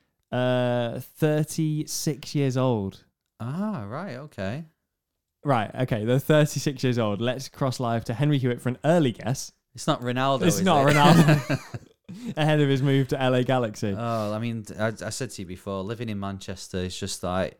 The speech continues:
Speaker 2: I went out in Manchester on Saturday night, and if I hear that Viva Ronaldo
Speaker 1: <laughs>
Speaker 2: song sang, every pub, every bar, just people singing it.
Speaker 1: Yeah, there's, um, there's a, there was a festival in Manchester as well, wasn't there? Park Life at the
Speaker 2: Yeah.
Speaker 1: weekend.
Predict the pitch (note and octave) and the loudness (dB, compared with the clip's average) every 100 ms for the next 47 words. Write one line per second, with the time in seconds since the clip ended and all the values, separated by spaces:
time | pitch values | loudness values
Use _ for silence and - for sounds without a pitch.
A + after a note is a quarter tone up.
0 | _ - C3+ C#3 C3+ G#2+ G#2 F#2+ F2+ G2+ | _ -4 -2 -2 -2 -4 -6 -10 -10 -6
1 | F#2+ G2 - F#2+ G2 G2 F#2 - G2+ G#2 | -4 -4 -6 -4 -2 0 -2 -2 -4 -2
2 | A#2+ A2 B2 A2 G2 G2 A#2 G#2+ A2 G#2 | -2 -2 -6 -6 -8 -8 -8 -8 -6 -6
3 | A2 G#2+ G2+ - B2+ A#2+ G2 F#2+ - C3 | -4 -4 -2 -2 -2 -2 -4 -6 -2 -2
4 | B2 G#2 G2 - - C#3 E3+ F#3+ F3+ - | -2 -4 -8 -10 0 0 0 -2 -4 -2
5 | B2 A2+ G2 A#2+ B2 B2 A#2 - A2 G2+ | -2 -2 -4 -4 -4 -2 -4 -2 0 0
6 | F#2+ - _ G#2+ - A#2 A2 A2 G2+ - | -4 -10 _ -14 -6 -4 -4 -8 -6 -4
7 | G2+ G2 F2+ E2 _ _ _ _ _ _ | -4 -6 -10 -12 _ _ _ _ _ _
8 | _ _ - B2+ A2+ A2+ B2+ A2+ B2 A#2+ | _ _ -2 0 2 0 0 0 0 0
9 | A#2 A2+ - F#2 B2 A#2 B2 A#2+ A#2 B2 | 0 -2 -6 -8 -4 -2 0 -2 0 0
10 | A#2+ A#2 C3+ - C3+ A2+ A2+ A#2 A#2 - | 0 0 -2 -2 -2 0 0 -2 -4 -4
11 | A#2+ A#2 C3 A#2 - A#2+ A#2+ A2+ A2+ B2 | -2 0 -2 -4 -4 -6 -4 -2 -2 -4
12 | A2+ A2+ A2+ G#2+ A#2 | -2 0 0 0 -2